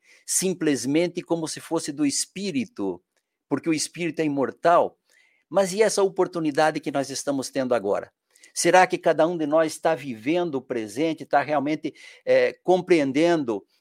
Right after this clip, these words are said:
o que que é receber Jesus nas nossas vidas? Ou será que nós estamos preocupado, é, mais preocupados, vamos colocar dessa forma,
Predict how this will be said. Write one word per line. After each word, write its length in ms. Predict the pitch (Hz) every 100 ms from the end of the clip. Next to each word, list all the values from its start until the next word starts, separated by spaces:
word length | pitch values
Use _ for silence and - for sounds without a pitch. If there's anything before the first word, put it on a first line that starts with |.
| -
o 80 |
que 160 | - 220
que 260 | - 165 160
é 160 | 175
receber 640 | 156 147 - 139 123 165 151
Jesus 640 | 123 135 110 156 196 139
nas 180 | 135 117
nossas 380 | 135 - 113
vidas? 640 | 92 165 170 107 90 - - _ _ _ _ _ _ _ _ _ _ _ -
Ou 80 | 139
será 300 | - 151 156
que 100 | 151
nós 140 | 143
estamos 340 | 131 - 143 -
preocupado, 720 | 131 127 101 135 139 139 139 _ - _
é, 560 | - 117 120 113 110 - _ _ _ _ _
mais 560 | 113 123 160 190 180
preocupados, 840 | - 127 120 104 - 117 131 117 101
vamos 240 | 101 104
colocar 320 | - 110 -
dessa 260 | 117 110 -
forma, 480 | - 120 143 127